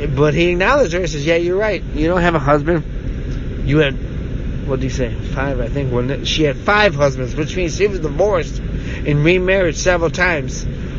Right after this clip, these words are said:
Oh, that's a big, he called out that sin. Um, and then she says, "I'm not even gonna get married no more." She was living with a man. Duh.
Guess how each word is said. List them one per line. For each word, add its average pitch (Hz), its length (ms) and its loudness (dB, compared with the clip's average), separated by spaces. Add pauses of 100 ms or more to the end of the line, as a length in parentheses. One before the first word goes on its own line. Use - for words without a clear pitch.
(160)
Oh, 190 400 6
that's 180 180 -2
a 143 80 -4
big, 202 600 0
he 180 220 0
called 175 320 0
out 170 180 0
that 175 200 4
sin. - 1800 -4
Um, 143 540 0 (640)
and 156 120 2
then 180 160 4
she 180 120 0
says, 156 320 2
"I'm 220 120 -2
not 165 100 -2
even 151 140 0
gonna 160 120 2
get 170 120 0
married 160 200 2
no 143 120 0
more." 139 240 0 (300)
She - 160 0
was 147 180 2
living 151 580 2
with 139 140 0
a 131 40 0
man. - 1200 -4
Duh. 220 500 4